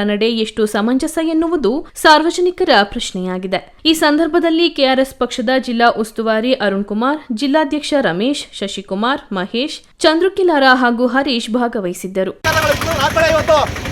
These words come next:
Speaker 2: ಸಾಕಷ್ಟು ಜನ ಇವತ್ತು ಮಂಡ್ಯಾದ್ಯಂತ, ಮಂಡ್ಯ ಜಿಲ್ಲಾದ್ಯಂತ ಫಲಪುಷ್ಪ ಪ್ರದರ್ಶನಕ್ಕೆ ಬಂದಂತ ಸಂದರ್ಭದಲ್ಲಿ ರೈತರಿಗೆ ಸಿಗುವಂತ ಯೋಜನೆಗಳ ಅನುದಾನಗಳನ್ನ ಹಾಕಿ ಅದನ್ನು ಬಿಟ್ಬಿಟ್ಟು ಏಕಾಏಕಿ ಬರೀ ಶಾಸಕರ ಅವರ ಬೆಂಬಲಿಗಳ ಒಂದು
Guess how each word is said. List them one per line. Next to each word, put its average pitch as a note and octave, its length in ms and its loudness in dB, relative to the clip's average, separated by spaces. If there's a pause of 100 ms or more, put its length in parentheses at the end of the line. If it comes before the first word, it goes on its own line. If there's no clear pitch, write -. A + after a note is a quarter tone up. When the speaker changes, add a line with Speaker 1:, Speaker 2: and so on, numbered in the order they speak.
Speaker 2:
ಸಾಕಷ್ಟು D4+ 360 0
ಜನ D4+ 140 4
ಇವತ್ತು D4 320 4
ಮಂಡ್ಯಾದ್ಯಂತ, D4 500 2 (400)
ಮಂಡ್ಯ C#4 200 2
ಜಿಲ್ಲಾದ್ಯಂತ D4+ 520 2
ಫಲಪುಷ್ಪ D4+ 480 2
ಪ್ರದರ್ಶನಕ್ಕೆ D4 460 -2
ಬಂದಂತ D4 320 0
ಸಂದರ್ಭದಲ್ಲಿ C#4+ 960 0
ರೈತರಿಗೆ D4 480 2
ಸಿಗುವಂತ D4 320 -4
ಯೋಜನೆಗಳ D4 480 0 (120)
ಅನುದಾನಗಳನ್ನ D#4 580 0
ಹಾಕಿ D4 260 0 (340)
ಅದನ್ನು D4 240 0
ಬಿಟ್ಬಿಟ್ಟು D4 500 2
ಏಕಾಏಕಿ D4 800 2
ಬರೀ C#4 200 0
ಶಾಸಕರ D4 400 0
ಅವರ C#4+ 160 2
ಬೆಂಬಲಿಗಳ D4 460 0
ಒಂದು C#4+ 520 2